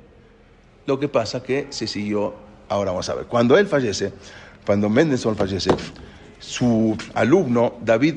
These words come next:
Freinlander, era alumno y sucesor de Mendelssohn, eh, fue el que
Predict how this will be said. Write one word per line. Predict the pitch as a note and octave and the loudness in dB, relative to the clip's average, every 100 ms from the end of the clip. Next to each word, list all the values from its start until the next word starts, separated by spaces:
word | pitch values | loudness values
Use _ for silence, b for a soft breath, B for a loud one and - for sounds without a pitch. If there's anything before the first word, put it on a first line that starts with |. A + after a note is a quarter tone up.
| - | -4
Freinlander, | - - D#3 B2+ A2 G2+ G#2 - - - B B - | -10 2 2 4 0 0 0 -2 -8 -20 B B -4
era | B2 C3+ | 0 2
alumno | C#3 B2+ C3 E3+ D#3 A#2+ A#2+ - - | 0 -2 -2 0 0 0 0 -4 -8
y | A#2 | -6
sucesor | G#2+ A2 G#2 G2+ F3 A2 - - | -4 -4 0 4 4 4 -6 -4
de | G2+ | 0
Mendelssohn, | G#2 F#2+ F#2 E2+ G#2 - - - - - - B B B B B B B | 0 -2 -6 -4 -6 -6 -14 -20 -20 -20 -20 B B B B B B B
eh, | A2 A2+ A2+ A2 A2 A2 - | 0 4 4 4 2 -2 -2
fue | D#3 E3+ | 2 4
el | E3+ | 4
que | D#3+ D#3 - | 2 2 -2